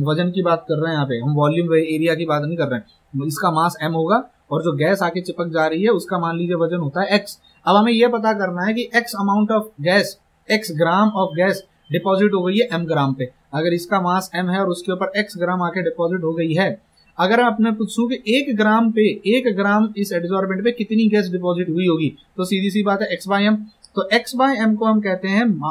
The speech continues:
amount of gas deposited per unit mass, amount of gas deposited per unit mass। तो फ्रेंडुलिच sir ने क्या बताया कि amount of gas deposited per unit mass जो होगा वो डिपेंड करता है pressure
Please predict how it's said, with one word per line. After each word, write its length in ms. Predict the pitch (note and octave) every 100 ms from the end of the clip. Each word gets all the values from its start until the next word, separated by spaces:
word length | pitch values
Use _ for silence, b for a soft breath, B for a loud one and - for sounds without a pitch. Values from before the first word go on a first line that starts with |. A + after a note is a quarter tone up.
| -
amount 400 | E3+ F#3 A3 A#3+
of 80 | G3+
gas 200 | F#3 G#3 E3+
deposited 500 | E3+ F#3 F#3+ A3 G#3+
per 120 | G#3+ G#3+
unit 320 | F#3+ F#3 F#3
mass, 260 | E3 E3+ - - _ _ _
amount 360 | D#3+ E3 F3 G3+
of 80 | F3+
gas 200 | F3+ F3+
deposited 540 | E3+ E3+ E3 D#3+ B3+ - _ _
per 120 | G#3 A#3+ A#3+
unit 340 | F3 F#3 F3+
mass। 240 | E3+ C#3+ - b -
तो 80 | F#3
फ्रेंडुलिच 440 | F#3 F#3 G#3+ A#3
sir 160 | A#3 G#3+
ने 120 | G#3+
क्या 120 | G#3
बताया 380 | G3+ F#3+ D#3+ G#3+
कि 140 | A3
amount 360 | G3+ F3+ G3+ G#3+
of 140 | A3+
gas 180 | G3+ G3+
deposited 560 | G3 F#3+ F#3+ G3 G#3+ G#3+
per 140 | G#3+
unit 320 | G#3 G3+ G3+ F#3
mass 180 | F#3+
जो 100 | F#3+
होगा 180 | F3 E3
वो 100 | G3 F#3+
डिपेंड 280 | F3+ F#3+
करता 240 | F#3+ F3 G3
है 100 | G3
pressure 340 | E3 E3+ A3